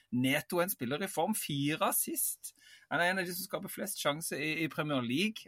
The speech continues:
Han er veldig kul og gøy, og andre kamper på rad, han herjer. Eh, så det er kult, det er gøy, og det er gøy at sånne lag tar noen skalp i løpet av sesongen. Og jeg tenker jo da,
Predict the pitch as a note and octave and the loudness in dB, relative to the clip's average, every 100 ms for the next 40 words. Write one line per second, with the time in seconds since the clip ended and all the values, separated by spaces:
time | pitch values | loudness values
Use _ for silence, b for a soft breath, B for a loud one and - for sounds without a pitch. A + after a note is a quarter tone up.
0 | - D3 D3+ D#3 D#3+ D3+ D3 D3 D3 D3+ | -6 -2 -2 0 0 2 2 0 -2 -8
1 | C#3 - F3 D#3 A3+ - C4 D4 F#3 E3 | -10 -4 -2 0 0 2 2 2 2 4
2 | G3 A3+ D3+ D3 D3+ - C3+ D#3 F3 E3+ | 6 4 2 2 -2 -2 -2 -2 -4 -6
3 | F3+ F3+ B2 C3 D#3+ D3+ C#3+ - B2 C3 | -8 -6 0 2 2 0 -4 2 4 4
4 | B2+ B2 F3+ - B B B B B C#3 | 2 2 0 -2 B B B B B -2
5 | C#3 C3+ C3+ C3 B2+ B2 B2 A#2 D3 C4 | 0 2 2 0 0 -2 -2 -4 -2 -2
6 | - F4 C4+ G3+ E3+ E3 F#3+ G#3+ D#3 E3+ | 2 2 2 -2 0 6 8 8 4 2
7 | E3+ _ F#3 F3+ F3 D3 C3 - - C#3+ | 2 _ 4 8 6 4 -2 -4 2 2
8 | C#3 C3+ B2 B2 - C3 B2+ B2+ B2 - | 4 2 2 0 -2 2 4 2 -2 -4
9 | A2 A2 A#2+ A2+ A2+ A2+ A#2 A#2 A2 G#2 | -6 -4 -4 -4 -4 -4 -4 -2 -2 -2
10 | C3 F3+ - D#3+ - C#3 C3+ C3 | 2 2 2 -6 0 0 2 2